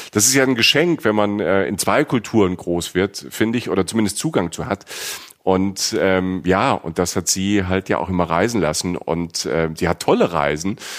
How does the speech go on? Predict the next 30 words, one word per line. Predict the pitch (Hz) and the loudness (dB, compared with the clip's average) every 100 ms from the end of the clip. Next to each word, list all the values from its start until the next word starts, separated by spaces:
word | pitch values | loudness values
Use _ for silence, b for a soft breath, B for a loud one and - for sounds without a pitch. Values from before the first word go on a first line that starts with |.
| B B - | B B -2
und, | 98 98 95 - | 0 0 -2 0
äh, | 87 87 | 0 2
sie | 92 | 0
hat | 113 | 0
ja | 95 | -2
auch | |
davon | - 101 98 | -4 -2 -2
erzählt. | 76 - 117 - | 0 2 2 0
Also | 85 | -4
das | 80 90 | -2 -2
ist | 127 - | -2 0
ja, | 92 95 92 | 2 2 0
d-, | 90 - - | -6 -8 -6
das | - 98 | -4 -2
eine | 80 101 120 | 0 2 2
ist | 110 - | 0 0
ja, | 104 | 0
wenn | 98 | 2
Leute | 98 101 92 | 0 0 -2
reisen, | 85 104 117 | 0 0 0
aber | 101 98 | -2 -2
es | 95 | -2
ist | 104 | -4
schön, | - 110 113 | 0 0 2
wenn | 104 101 | 0 -2
Leute | 87 95 110 110 98 | 0 2 2 0 0
ganz | 101 98 | 0 0
eindrücklich | - 101 113 104 101 92 | 0 0 0 -6 -8 -4
davon | 95 - 92 | -2 0 0
erzählen | 123 - 113 104 101 | 0 2 2 2 0